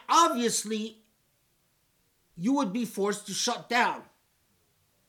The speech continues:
Imams would have to be, be trained through governmental controlled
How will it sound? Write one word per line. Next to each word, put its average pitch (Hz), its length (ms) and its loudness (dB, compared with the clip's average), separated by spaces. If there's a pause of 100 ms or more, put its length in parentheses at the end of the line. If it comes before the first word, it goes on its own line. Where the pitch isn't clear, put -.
(2750)
Imams 277 1000 4 (500)
would 254 220 0
have - 460 2
to 302 100 0
be, 247 200 -8
be 277 680 -2 (840)
trained 254 840 0 (320)
through 247 460 -2
governmental 254 1300 2 (640)
controlled 233 1000 4